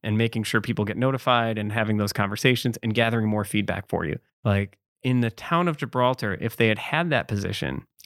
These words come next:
when they did the parking lot, it's not a guarantee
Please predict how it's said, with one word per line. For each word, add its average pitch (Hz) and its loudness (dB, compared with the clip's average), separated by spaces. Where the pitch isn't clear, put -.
when 120 0
they 123 2
did 110 -8
the 113 -4
parking 113 0
lot, 160 -2
it's - -8
not 160 6
a 135 2
guarantee 135 0